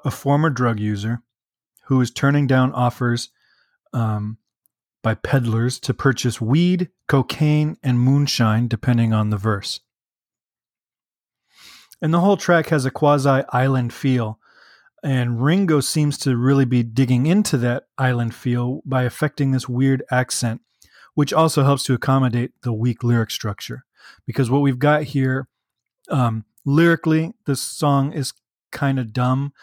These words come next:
but it's also supposed to be tongue-in-cheek, so I will forgive the, the kinda silly lyrics, but structurally, the lyrics don't really fit the melody.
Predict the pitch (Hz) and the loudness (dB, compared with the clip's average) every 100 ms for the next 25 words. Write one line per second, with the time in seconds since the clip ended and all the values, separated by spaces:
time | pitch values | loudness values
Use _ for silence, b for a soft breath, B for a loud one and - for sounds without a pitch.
0 | b b 170 165 - 151 147 - 135 - | b b 0 0 2 2 2 0 -2 -2
1 | 117 123 - 113 110 123 113 110 151 127 | -4 -4 -4 -6 -2 -2 -2 -2 0 -2
2 | - - 123 123 123 - 120 127 180 143 | -2 -2 2 2 0 -4 -2 0 0 0
3 | 120 107 _ - 127 117 107 123 - 302 | -4 -6 _ -6 -2 -2 -6 -14 -20 -18
4 | 131 _ _ - - 143 127 - - 143 | -18 _ _ -10 -2 0 0 -2 0 2
5 | 131 120 135 175 - - - B B B | 2 2 2 0 -4 -14 -16 B B B
6 | B B - 117 170 156 147 _ _ _ | B B -14 0 2 2 -2 _ _ _
7 | - - - 214 214 - 120 117 120 _ | -20 -10 0 0 2 0 2 2 -2 _
8 | _ _ 139 139 151 139 - 143 139 131 | _ _ 2 4 4 2 0 0 2 0
9 | 117 - 135 120 117 117 107 98 | -2 -4 -6 -4 -4 -4 -6 -10